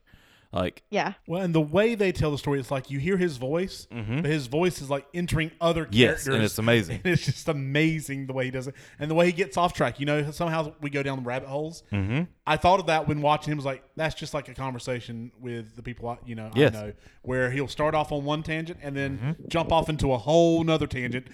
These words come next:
Speaker 3: before having to be redirected back onto the main tangent." And it's just, just, oh, fantastic.
Speaker 1: Um,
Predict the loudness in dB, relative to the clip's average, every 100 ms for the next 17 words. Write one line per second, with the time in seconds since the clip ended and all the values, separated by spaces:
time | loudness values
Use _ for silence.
0 | -20 -4 0 2 2 0 -2 -2 -2 2
1 | 4 4 2 0 0 0 -2 -2 -4 -6
2 | -4 -4 -2 -4 -6 -6 -8 -8 -8 -12
3 | _ _ _ _ _ _ -6 -6 -6 -2
4 | -2 -2 -4 -4 -6 -6 -10 -20 _ _
5 | _ _ _ _ _ _ _ _ _ _
6 | _ _ _ _ _ 4 6 4 0